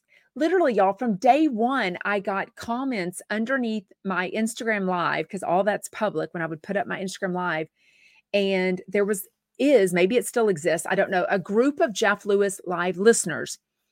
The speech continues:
that had this Tuesday, um, a-, audio. It wasn't a video. So think about a Zoom, but on audio only, I guess, called Clubhouse.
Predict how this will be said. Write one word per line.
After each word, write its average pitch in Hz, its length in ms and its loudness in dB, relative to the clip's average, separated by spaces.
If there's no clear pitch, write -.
that 185 260 4
had 226 340 2
this 233 340 2
Tuesday, 190 960 2
um, 170 480 -4
a-, - 60 -18
audio. 214 500 6
It - 80 -2
wasn't 220 300 4
a 247 40 0
video. 175 680 2
So 190 420 -2
think 285 200 0
about 247 200 4
a 202 60 4
Zoom, 220 480 0
but 202 120 6
on 190 200 -2
audio 202 480 2
only, 226 340 -2
I 277 60 -2
guess, 277 320 -2
called 202 300 0
Clubhouse. - 800 -2